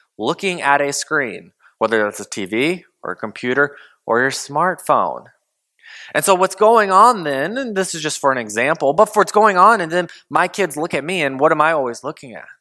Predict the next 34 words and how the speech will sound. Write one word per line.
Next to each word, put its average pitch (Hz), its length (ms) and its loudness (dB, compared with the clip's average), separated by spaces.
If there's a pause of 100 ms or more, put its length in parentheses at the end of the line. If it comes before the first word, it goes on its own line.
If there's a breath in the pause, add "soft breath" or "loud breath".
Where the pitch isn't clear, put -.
(600)
They're 131 100 -8
like, 135 40 -12
"Well, 151 140 0
Dad 156 360 2
likes 156 280 2
his 135 160 -6
phone 170 340 2
more 139 240 0
than 151 140 -4
he 156 180 -6
likes 156 400 2
me, 160 380 -8 (320)
obviously, 139 840 2
'cause 147 300 -10
he's 135 120 0
always 127 440 2
looking 135 320 -2
at 127 140 4
it. 147 100 -2
He's 120 160 -6
always 139 400 4
watching 139 420 2
it. 143 260 0 (540 soft breath)
He's 135 140 -6
never 170 200 2
actually 156 400 -2
giving 147 460 -12
me 147 440 -10 (120)
any 147 320 -8 (300 soft breath)
of 143 340 0
his 151 220 -6 (120)
full, 143 760 0 (180 soft breath)
undivided 139 680 0 (120)
attention." 139 840 -8